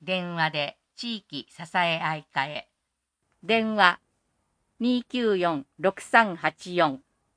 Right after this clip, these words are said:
離乳食教室。一、スタート編。二、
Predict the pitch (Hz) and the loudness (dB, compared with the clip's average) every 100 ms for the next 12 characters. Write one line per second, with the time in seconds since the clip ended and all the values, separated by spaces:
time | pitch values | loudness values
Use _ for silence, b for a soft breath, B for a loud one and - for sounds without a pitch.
0 | _ _ - 202 233 247 247 226 - - | _ _ -8 -4 -2 -4 -6 -8 -10 -6
1 | 220 175 143 - - 131 113 _ _ _ | 0 0 0 -8 -18 -18 -18 _ _ _
2 | _ _ 190 - 214 202 - _ _ - | _ _ -18 -12 -8 -8 -8 _ _ -20
3 | - 214 202 - 175 185 156 143 - _ | -2 0 2 0 -2 -2 -6 -6 -12 _
4 | _ _ _ _ - 220 196 | _ _ _ _ -8 -6 -6